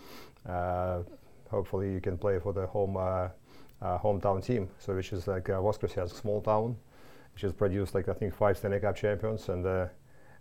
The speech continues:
and then, uh, and then next, uh, y-,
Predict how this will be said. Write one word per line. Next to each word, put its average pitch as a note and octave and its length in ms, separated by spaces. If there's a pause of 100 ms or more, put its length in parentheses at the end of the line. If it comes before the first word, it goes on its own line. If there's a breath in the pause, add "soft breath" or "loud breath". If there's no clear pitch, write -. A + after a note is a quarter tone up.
and F#2 220
then, F#2+ 180
uh, F#2+ 440 (640 soft breath)
and F#2+ 100
then G2 120
next, G2+ 300
uh, G#2+ 40
y-, F#2+ 320